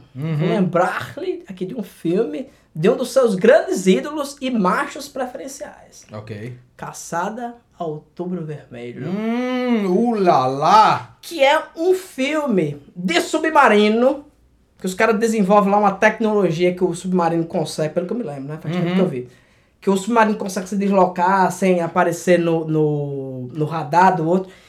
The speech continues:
Speaker 2: E um dos poucos filmes de submarino de barco que eu assisti na minha vida. Acho incrível que os caras consigam sustentar aquilo ali. E mais, que eu conseguisse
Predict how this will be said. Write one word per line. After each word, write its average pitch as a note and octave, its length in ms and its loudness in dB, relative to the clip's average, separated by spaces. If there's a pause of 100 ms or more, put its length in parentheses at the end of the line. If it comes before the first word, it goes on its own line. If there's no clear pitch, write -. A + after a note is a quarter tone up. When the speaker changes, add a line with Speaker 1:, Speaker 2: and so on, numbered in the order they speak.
(380)
Speaker 2:
E D4+ 400 -2 (500)
um D4 100 -4
dos D4+ 180 -4
poucos A4 340 0
filmes C4 280 -2
de C4+ 100 -14
submarino B3+ 480 -4
de A#3+ 100 0
barco F3+ 280 0
que B3 60 -4
eu - 40 -2
assisti A3+ 160 -8
na A3 60 -4
minha B3+ 160 -2
vida. E3+ 420 -4
Acho D4+ 360 -2
incrível A3 420 0
que A#3 60 -4
os A#3 60 -6
caras G#3+ 220 -6
consigam F#3+ 400 -6
sustentar F#3+ 680 -2
aquilo F3+ 300 -2
ali. D#3+ 360 -2 (300)
E G4+ 200 0
mais, B3+ 520 4
que - 140 0
eu C#4+ 100 6
conseguisse C#4+ 1040 -4